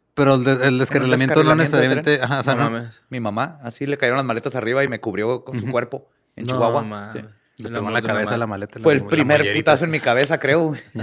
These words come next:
Speaker 3: Ah, pues con razón.
Speaker 1: Entonces, este, los descarrilamientos es, o sea, no tiene que ser algo grave, puede ser nomás de que
Speaker 3: Ujú.
Speaker 1: es-, así se, se
Speaker 3: Se
Speaker 1: salió
Speaker 3: zafe
Speaker 1: poquito,
Speaker 3: poquillo.
Speaker 1: sí.
Speaker 3: Ajá.
Speaker 1: Y no es, no está como que bien, este,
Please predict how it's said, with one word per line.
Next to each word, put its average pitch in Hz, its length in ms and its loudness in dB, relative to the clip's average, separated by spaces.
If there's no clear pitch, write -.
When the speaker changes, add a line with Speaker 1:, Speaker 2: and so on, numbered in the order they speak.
Speaker 3:
Ah, 113 420 -12
pues - 200 -16
con 92 180 -16
razón. - 220 -20
Speaker 1:
Entonces, 107 320 -6
este, 110 400 -4
los 113 120 -2
descarrilamientos 113 760 -4
es, 131 200 0
o 120 100 -4
sea, 123 120 0
no 123 140 -2
tiene 123 180 -4
que 123 100 -4
ser 127 140 -2
algo 123 140 -2
grave, 151 240 4
puede 113 180 -6
ser 110 200 -4
nomás 117 260 -4
de 120 100 -8
que 107 120 -8
Speaker 3:
Ujú. 98 60 -6
Speaker 1:
es-, - 200 -18
así 101 240 -8
se, 101 440 -6
se - 120 -6
Speaker 3:
Se 156 60 0
Speaker 1:
salió 151 180 2
Speaker 3:
zafe 165 60 2
Speaker 1:
poquito, 139 120 2
Speaker 3:
poquillo. 160 320 0
Speaker 1:
sí. 139 60 -10
Speaker 3:
Ajá. - 140 -14
Speaker 1:
Y 139 100 2
no 127 220 4
es, 127 120 2
no 139 100 0
está 135 240 0
como 139 160 -4
que 135 120 0
bien, 113 280 0
este, 101 680 -6